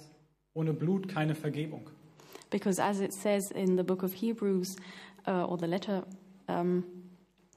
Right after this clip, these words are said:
Speaker 2: without the shedding of blood, there is no forgiveness of sins.
Speaker 1: Und darum ist es so wichtig, dass wir das bekennen, was Gott hier Jesaja offenbart hat.
Speaker 2: And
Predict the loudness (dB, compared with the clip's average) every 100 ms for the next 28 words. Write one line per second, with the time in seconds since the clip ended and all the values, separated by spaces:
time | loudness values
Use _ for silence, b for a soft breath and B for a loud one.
0 | _ _ _ -12 0 4 4 4 2 -2
1 | 2 2 2 2 2 2 2 0 0 0
2 | 0 0 2 2 0 B B B -4 -2
3 | 0 0 -2 -6 -4 -2 -2 -6 -14 -20
4 | -20 _ _ _ _ _ _ _ _ _
5 | _ _ _ -6 -6 -6 -16 -2 2 2
6 | 2 0 -4 -2 0 2 2 -2 -4 -4
7 | -2 -4 -6 B B -10 -6 -6 -6 -2
8 | 0 0 0 -2 -2 -2 -2 0 0 0
9 | 0 0 -2 -4 -4 -6 -8 -12 -16 -20
10 | _ _ B B B B -2 4 4 4